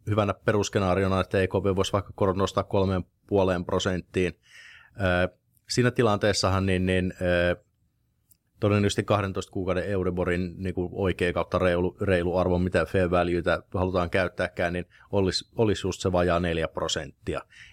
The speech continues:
Et, et, et nelosen päälle on vaikea, vaikea päästä. Tässähän on syytä,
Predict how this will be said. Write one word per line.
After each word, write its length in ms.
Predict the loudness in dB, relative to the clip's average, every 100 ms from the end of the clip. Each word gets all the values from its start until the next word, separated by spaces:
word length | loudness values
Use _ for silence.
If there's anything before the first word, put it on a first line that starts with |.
| -2
Et, 160 | 0 0
et, 220 | -4 -6
et 260 | -4 -4 -4
nelosen 480 | -2 2 2 0 -2
päälle 240 | 0 0
on 100 | -2
vaikea, 460 | -2 -2 -2 -4 -2
vaikea 380 | -2 -2 -2 -4
päästä. 400 | -2 -2 -2 -8 _ -20 -20 _ -4
Tässähän 300 | -2 0 -2
on 60 | 0
syytä, 320 | 2 2